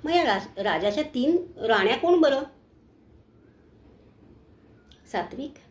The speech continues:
राजसिक आणि तामसिक या शक्ती त्या असाव्यात. आणि मग कौसल्या तर सात्विकच, obviously. ही सात्विकता आहे ना, ती कौसल्या आहे. आणि मग मला असं वाटतं की हा संकल्प आपण करूयात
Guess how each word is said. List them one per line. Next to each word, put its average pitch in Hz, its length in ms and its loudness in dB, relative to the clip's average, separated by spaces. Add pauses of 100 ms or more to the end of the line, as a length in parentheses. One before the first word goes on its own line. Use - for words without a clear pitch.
(140)
राजसिक 165 520 -10
आणि 175 140 -10
तामसिक 143 520 -16 (200)
या 190 160 -4
शक्ती 233 340 -8
त्या 156 100 -4
असाव्यात. 151 340 -10 (1000)
आणि 214 100 0
मग 294 140 0
कौसल्या 285 500 0
तर 349 340 -6
सात्विकच, - 760 -4 (680)
obviously. - 800 -4 (1000)
ही 349 60 2
सात्विकता 320 640 -2
आहे 233 200 -4
ना, 240 80 0
ती 240 180 -6
कौसल्या 160 500 -6
आहे. 151 180 -14 (1400)
आणि 302 160 4
मग 403 100 8
मला 359 240 2
असं 320 200 -2
वाटतं 277 260 -2
की 349 100 -6
हा 240 220 -2
संकल्प 339 420 0
आपण 190 280 -2
करूयात 170 360 -4